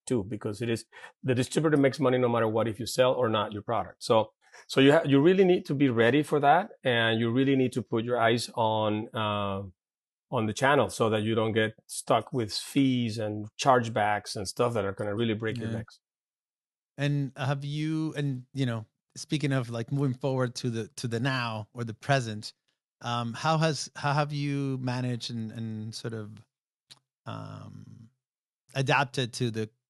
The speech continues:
Speaker 2: covid environment? Has it impacted you positively, negatively?
Speaker 1: It is,
Speaker 2: Um, I
Speaker 1: it
Speaker 2: speak to the
Speaker 1: has.
Speaker 2: distribution, right? Because a lot of people have moved to direct to consumer. Like,
Speaker 1: Yeah,
Speaker 2: how
Speaker 1: yeah,
Speaker 2: have
Speaker 1: yeah.
Speaker 2: you managed?
Speaker 1: Well, we know we had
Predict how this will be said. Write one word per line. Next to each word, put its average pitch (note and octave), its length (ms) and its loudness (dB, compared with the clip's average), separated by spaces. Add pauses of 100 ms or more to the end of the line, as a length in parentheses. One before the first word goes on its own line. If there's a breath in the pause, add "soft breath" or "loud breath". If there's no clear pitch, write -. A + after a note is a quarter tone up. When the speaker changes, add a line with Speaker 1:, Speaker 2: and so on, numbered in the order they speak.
Speaker 2:
covid B2 500 -2
environment? A2 560 -4
Has A2+ 140 -6
it A#2 100 -4
impacted C3 480 -4
you C3 100 -2
positively, B2 600 -6
negatively? A#2+ 680 -8 (600)
Speaker 1:
It D#3 80 6
is, G3 380 2
Speaker 2:
Um, C#3 40 -2
I - 20 0
Speaker 1:
it C#3+ 40 2
Speaker 2:
speak C#3+ 140 2
to - 60 2
the F#3 60 6
Speaker 1:
has. F#3+ 320 2
Speaker 2:
distribution, C#3 560 -2
right? B2+ 180 -2
Because A#2 200 -8
a B2 60 -4
lot C3+ 160 0
of B2+ 40 -4
people C3 200 -6
have B2 160 -4
moved C3 220 -4
to B2+ 60 -6
direct B2 280 -8
to A#2 80 -16
consumer. D#3 560 -4 (320)
Like, C3+ 80 4
Speaker 1:
Yeah, B2+ 120 8
Speaker 2:
how A#2 60 6
Speaker 1:
yeah, A#2 60 4
Speaker 2:
have A#2 100 2
Speaker 1:
yeah. A#2 80 0
Speaker 2:
you B2 120 -2
managed? A#2+ 340 -12 (1700)
Speaker 1:
Well, E3+ 340 6
we E3+ 160 4
know D3+ 100 10
we F#3 140 8
had F#3+ 280 4